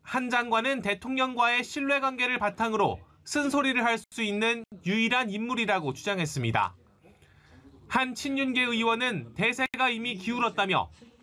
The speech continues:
한 장관을 구원 투수가 아닌 선발 투수로 내보내 총선 전 민주당 기선을 제압할 것이라고 설명했습니다.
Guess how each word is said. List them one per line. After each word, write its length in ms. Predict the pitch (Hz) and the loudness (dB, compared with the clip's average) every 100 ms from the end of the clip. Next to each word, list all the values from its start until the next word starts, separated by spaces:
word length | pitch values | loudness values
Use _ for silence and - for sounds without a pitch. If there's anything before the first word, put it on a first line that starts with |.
| 208 | -4
한 200 | 226 220 | -2 0
장관을 600 | 226 220 208 233 214 151 | 0 2 2 4 2 0
구원 380 | 190 226 254 226 | -4 0 0 -2
투수가 420 | 247 247 233 226 | -10 -4 2 4
아닌 380 | 220 240 254 254 | 2 -2 -10 -8
선발 400 | 285 277 285 277 | -6 -2 0 -2
투수로 360 | 254 226 254 | -6 -4 0
내보내 500 | 208 190 208 175 101 - - - | 2 2 2 0 0 -8 -20 -14
총선 420 | - 233 226 220 | -4 0 2 2
전 320 | 202 233 175 120 | 2 0 0 -2
민주당 460 | 202 220 233 226 | -2 0 0 0
기선을 520 | 180 214 254 240 254 190 | 0 -2 -2 0 0 0
제압할 480 | 226 247 247 233 | 0 2 2 0
것이라고 520 | 214 208 208 190 175 160 | 0 -2 0 0 0 -2
설명했습니다. 840 | 233 254 226 170 143 127 123 101 | -2 -2 0 -2 -2 0 2 0